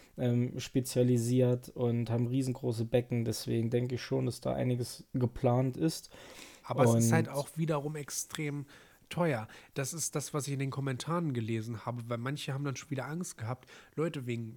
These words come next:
Speaker 2: wegen euch jetzt, die, die das einfach nur haten und immer das Haar in der Suppe suchen und das einfach immer schlecht finden werden, egal, auch wenn, die haben gesagt, einer hat geschrieben, klar, alle Action-Serien waren bisher nicht gut, ne? Oder m-,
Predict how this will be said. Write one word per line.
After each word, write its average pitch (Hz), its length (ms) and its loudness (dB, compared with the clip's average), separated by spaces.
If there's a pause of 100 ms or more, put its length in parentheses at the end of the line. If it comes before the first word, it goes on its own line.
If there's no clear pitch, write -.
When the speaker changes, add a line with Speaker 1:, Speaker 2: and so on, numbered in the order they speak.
(120)
Speaker 2:
wegen 107 180 -6
euch 120 340 -4
jetzt, - 240 -8
die, 123 80 -6
die 120 80 -8
das 110 180 -6
einfach 175 400 -2
nur 139 140 -2
haten 156 280 -2
und 131 100 -4
immer 147 360 -4
das - 260 -10
Haar 147 120 -2
in 143 80 -2
der 127 80 -2
Suppe 143 260 -4
suchen 117 440 -8
und 120 360 -10
das - 160 -8
einfach 143 440 -6 (120)
immer 165 260 -6
schlecht - 380 -6
finden 113 400 -8
werden, 113 180 -8
egal, 127 320 -6
auch 143 160 -8
wenn, 151 100 -6 (260)
die 156 60 0
haben 165 100 0
gesagt, 165 280 -4 (200)
einer 175 140 0
hat 170 100 -4
geschrieben, 165 300 -6 (180)
klar, 165 200 -2
alle 165 320 -4 (220)
Action-Serien 139 540 -4
waren 127 160 -2
bisher 117 480 -8 (320)
nicht 123 200 -4
gut, 104 360 -6 (160)
ne? 127 260 -4
Oder 127 320 -6
m-, 143 220 -4